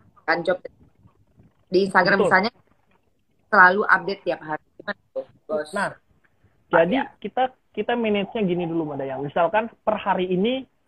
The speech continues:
Speaker 2: Mbak Dayang minta, semisal ya, eh,
Speaker 1: Hmm.
Speaker 2: "Syam, tolong dong desainin buat feed, eh, Instagram Anu." Oke. Eh, berapa, berapa feed, Mbak Dayang? Misalkan tiga bulan full, eh, eh, tiga bulan, tiga puluh hari full,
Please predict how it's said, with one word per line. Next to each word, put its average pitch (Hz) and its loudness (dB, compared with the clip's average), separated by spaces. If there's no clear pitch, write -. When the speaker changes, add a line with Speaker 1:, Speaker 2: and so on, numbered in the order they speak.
Speaker 2:
Mbak 165 2
Dayang 180 2
minta, 185 0
semisal 165 2
ya, 147 -2
eh, 143 -8
Speaker 1:
Hmm. 139 -4
Speaker 2:
"Syam, 233 2
tolong 202 4
dong 233 0
desainin 190 0
buat 160 0
feed, 175 -2
eh, 151 -6
Instagram 156 -4
Anu." 175 2
Oke. 165 -6
Eh, 160 0
berapa, 175 2
berapa 175 -2
feed, 240 -4
Mbak 196 -4
Dayang? 220 0
Misalkan 151 -6
tiga 202 6
bulan 202 4
full, 165 0
eh, 156 -4
eh, 190 -4
tiga 160 -2
bulan, 143 -2
tiga 180 0
puluh 185 0
hari 196 -2
full, 190 2